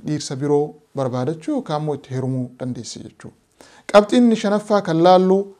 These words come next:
waa'ee seera gaddaa ilaalchiseeti. Seerri gaddaa waa'ee azaa,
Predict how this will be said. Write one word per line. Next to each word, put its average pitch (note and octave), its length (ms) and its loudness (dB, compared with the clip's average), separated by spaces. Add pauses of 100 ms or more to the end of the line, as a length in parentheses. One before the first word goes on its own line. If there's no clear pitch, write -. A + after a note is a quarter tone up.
(340)
waa'ee F3+ 540 2 (260)
seera F#3 340 2
gaddaa C#3+ 320 4
ilaalchiseeti. C#3 640 -2 (1160)
Seerri G#3+ 340 8
gaddaa F#3 400 6 (200)
waa'ee F3+ 380 4
azaa, E3+ 340 6